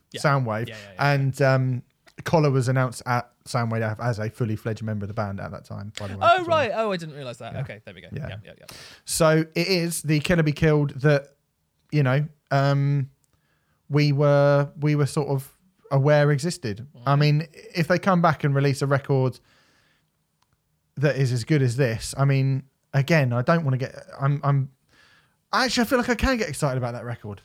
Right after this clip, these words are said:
Speaker 2: 'cause the
Speaker 1: Mm.
Speaker 2: first song's really good. And I, I, you know, we were saying beforehand, you and I barely re-,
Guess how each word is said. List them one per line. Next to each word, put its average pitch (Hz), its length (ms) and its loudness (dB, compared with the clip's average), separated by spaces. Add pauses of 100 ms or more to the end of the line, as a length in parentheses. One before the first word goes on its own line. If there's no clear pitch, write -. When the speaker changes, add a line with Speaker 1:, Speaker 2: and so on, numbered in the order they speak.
Speaker 2:
'cause 151 140 -6
the 165 60 -4
Speaker 1:
Mm. - 40 -6
Speaker 2:
first 220 220 0
song's 139 200 0
really 120 200 -2
good. 123 200 -2
And 151 80 0
I, 165 280 2
I, 170 100 -2
you 165 80 -2
know, 143 100 2 (120)
we 165 120 -2
were 175 60 0
saying 151 300 0
beforehand, 120 460 -2 (240)
you 180 160 2
and 165 80 4
I 139 140 4
barely 135 440 4
re-, 127 180 0